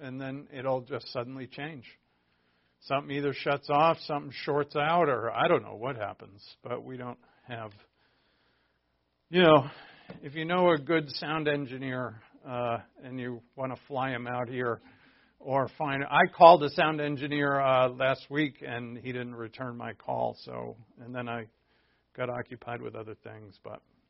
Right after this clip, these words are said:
we soldier on. Uh, so, continuing. Now we're in Matthew chapter three, you know, a-, and the, the thought that I left with there was,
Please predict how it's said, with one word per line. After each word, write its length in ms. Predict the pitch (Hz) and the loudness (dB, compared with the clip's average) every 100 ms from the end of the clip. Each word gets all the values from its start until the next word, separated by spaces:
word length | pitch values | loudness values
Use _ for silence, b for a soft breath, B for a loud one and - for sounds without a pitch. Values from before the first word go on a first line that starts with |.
| _ _ _ _ _ _ _ _ _ _ _ _ _ _ | _ _ _ _ _ _ _ _ _ _ _ _ _ _
we 160 | 135 131 | -8 -8
soldier 560 | - 123 117 107 101 | -6 -8 -8 -12 -12
on. 300 | 101 110 110 - _ _ _ _ _ _ _ _ b b b b b b _ | -12 -12 -16 -20 _ _ _ _ _ _ _ _ b b b b b b _
Uh, 300 | 180 165 165 - | 10 10 10 6
so, 320 | 220 180 127 - | 8 10 8 2
continuing. 500 | 208 202 220 180 143 | 2 4 2 2 4
Now 180 | 175 190 | 6 6
we're 80 | 175 | 6
in 100 | 170 | 4
Matthew 360 | 170 170 160 | 2 2 -2
chapter 440 | 127 175 160 151 135 | 0 0 2 0 -2
three, 640 | - 156 156 139 135 135 139 b - 151 | -2 0 2 4 0 -2 -8 b -20 -8
you 80 | |
know, 280 | 139 127 127 | -4 -2 -2
a-, 60 | 143 | 0
and 360 | 165 170 170 156 | 0 2 2 0
the, 140 | 156 139 | -2 2
the 120 | 170 - | 2 10
thought 200 | 202 175 | 10 12
that 100 | 160 | 8
I 80 | 147 | 8
left 280 | 147 143 | 8 4
with 200 | 143 135 | 0 -4
there 220 | 139 131 131 | 0 0 2
was, 320 | 127 120 | 2 2